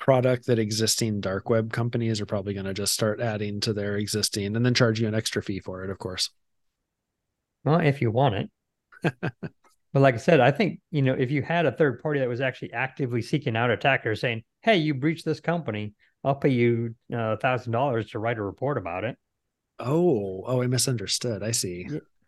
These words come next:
Speaker 2: yeah. So,
Speaker 1: Interesting.
Speaker 2: so then they start aggregating these reports and selling them to D F I R companies or insurance companies or something like that.
Speaker 1: Yeah, that would be interesting.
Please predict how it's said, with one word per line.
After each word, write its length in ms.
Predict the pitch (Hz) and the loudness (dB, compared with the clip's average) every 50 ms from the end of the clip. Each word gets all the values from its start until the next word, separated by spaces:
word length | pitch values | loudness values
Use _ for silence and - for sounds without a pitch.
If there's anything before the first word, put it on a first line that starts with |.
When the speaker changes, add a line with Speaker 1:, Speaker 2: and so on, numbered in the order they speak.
| _ _ - | _ _ -6
Speaker 2:
yeah. 420 | 139 131 156 170 156 127 98 90 - - | -2 0 2 2 2 0 -2 -4 -8 -8
So, 280 | - - 127 117 113 | -4 -2 0 2 2
Speaker 1:
Interesting. 500 | 113 110 - - 117 101 - - - - - | 0 -2 -2 -6 -6 -4 -4 -6 -6 -4 0
Speaker 2:
so 240 | - 156 131 120 | 4 6 6 6
then 260 | 117 117 131 135 135 127 | 6 6 6 4 6 4
they 140 | 131 147 | 4 2
start 380 | 147 147 - - 139 120 117 113 | 2 0 0 2 2 2 2 0
aggregating 640 | 120 139 147 147 147 127 113 117 117 113 110 110 107 | -2 -2 0 0 0 0 0 -2 -4 -4 -6 -6 -6
these 160 | 107 101 101 | -8 -8 -8
reports 440 | 104 92 - - 156 143 123 - - | -10 -4 2 4 6 6 6 4 0
and 100 | 110 98 | -10 -6
selling 240 | - - 135 131 123 | -2 0 0 2 2
them 220 | 120 120 117 117 | 2 0 0 0
to 60 | 107 104 | -2 -2
D 200 | 98 117 110 107 | -2 -2 -2 -2
F 100 | 101 - | -2 -2
I 180 | 117 117 131 143 | -2 -2 0 0
R 80 | 147 131 | 0 -2
companies 720 | - 120 104 98 92 104 101 101 107 110 - - - _ _ _ _ _ _ _ _ _ _ _ _ _ _ _ _ _ _ - | -2 -6 -8 -8 -8 -8 -8 -6 -6 -8 -10 -16 -20 _ _ _ _ _ _ _ _ _ _ _ _ _ _ _ _ _ _ -2
or 520 | 127 113 113 113 110 107 107 104 104 - - | 2 4 6 6 6 6 6 4 2 2 0
insurance 460 | 123 107 - - 135 143 151 - - | -2 -2 0 2 2 2 2 0 -2
companies 640 | - - 101 90 - - 95 95 98 113 120 - - - 202 | -6 -8 -8 -8 -8 -8 -6 -4 -4 -6 -6 -10 -14 -10 -6
or 340 | 131 107 101 101 101 95 87 | -2 0 2 2 2 0 0
something 380 | - - 143 120 - 127 113 | 0 0 0 2 2 2 2
like 140 | 107 104 101 | 2 0 0
that. 320 | 107 113 131 113 90 90 101 | 0 0 0 0 -2 -2 -2
Speaker 1:
Yeah, 520 | 123 135 151 147 107 95 95 90 87 95 101 - - _ _ _ _ _ _ _ _ _ _ _ _ | 0 0 0 0 -2 -4 -6 -10 -10 -12 -14 -16 -20 _ _ _ _ _ _ _ _ _ _ _ _
that 120 | - 127 147 | -2 0 0
would 160 | 143 143 143 | 0 0 -2
be 140 | - 117 95 | -2 -6 -6
interesting. 460 | 90 - - 92 - - 90 90 | -6 -8 -8 -8 -8 -8 -10 -14